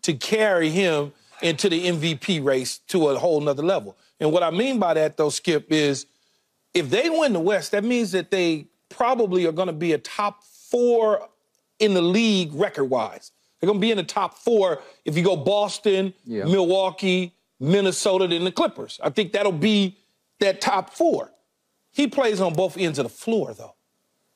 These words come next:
Speaker 1: So when you start talking about outside of Giannis, the other guys that have the potential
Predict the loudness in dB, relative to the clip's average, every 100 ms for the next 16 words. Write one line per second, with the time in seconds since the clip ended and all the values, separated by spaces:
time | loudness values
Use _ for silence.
0 | -2 0 4 2 2 0 0 0 -2 0
1 | 0 0 0 -2 -2 0 0 2 2 0
2 | 0 0 0 -4 -6 -14 _ _ _ _
3 | _ 2 2 4 0 0 0 0 0 0
4 | 0 0 0 0 0 -2 -4 -4 -2 -2
5 | 0 0 0 0